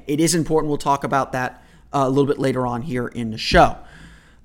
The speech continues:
But overall, I, I thought Gordon was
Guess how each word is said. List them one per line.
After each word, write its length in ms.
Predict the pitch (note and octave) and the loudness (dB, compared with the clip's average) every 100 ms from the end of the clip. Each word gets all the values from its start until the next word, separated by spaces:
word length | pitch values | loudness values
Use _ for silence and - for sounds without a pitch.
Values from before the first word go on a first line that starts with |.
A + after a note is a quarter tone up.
| - - _ _ _ - | -20 -20 _ _ _ 2
But 200 | F#3+ G3 | 4 8
overall, 580 | A3 A3 A3 G3 G#3+ G3+ | 8 8 8 8 6 4
I, 200 | E3+ D3 | 2 2
I 40 | |
thought 240 | E3 F3 - | 2 0 2
Gordon 380 | F3 F3+ F3+ E3+ | 2 2 0 2
was 340 | E3 D#3 | 2 2